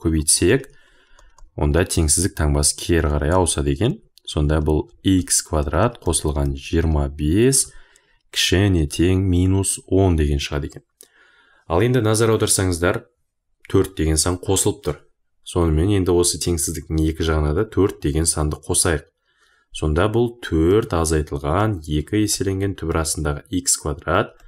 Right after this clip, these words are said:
қосылған жиырма бес, ә, бұл кішіне тең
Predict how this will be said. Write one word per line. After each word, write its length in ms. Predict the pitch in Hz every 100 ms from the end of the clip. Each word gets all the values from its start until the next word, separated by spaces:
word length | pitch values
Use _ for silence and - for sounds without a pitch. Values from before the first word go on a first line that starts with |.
| _ _ _ _ -
қосылған 720 | 87 - 78 71 90 117 107
жиырма 380 | - 78 76 71
бес, 600 | 73 107 127 127 - - - - _ _ _ _ _ 78
ә, 280 | 73 73 73
бұл 200 | 107 117
кішіне 440 | - - 98 78
тең 420 | 78 82 95 135